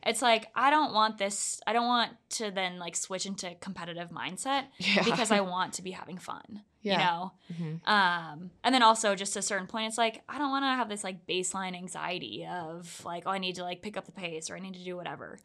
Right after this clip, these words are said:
Speaker 2: Yeah.
Speaker 1: Um, but that did come later, you know, once we got kind of towards the end. Um,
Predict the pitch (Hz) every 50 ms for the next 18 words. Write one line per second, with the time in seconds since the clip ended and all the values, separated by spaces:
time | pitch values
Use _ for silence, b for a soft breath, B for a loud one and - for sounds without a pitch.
0 | b b b 196 185 170 156 160 170 170 - - 196 190 185 180 175 165 160 135
1 | - 104 95 190 - _ _ _ _ _ _ _ _ _ _ 214 208 190 180 -
2 | _ _ - 233 233 226 262 254 247 254 247 226 208 180 170 175 160 156 170 180
3 | 202 214 208 - - 202 208 190 170 180 185 - 190 185 190 180 170 165 - -
4 | - 196 170 170 175 - 214 180 175 170 - 180 175 139 113 117 170 196 202 -
5 | b b b b b b b b _ - - 190 170 160 139 131 110 147 175 196
6 | 190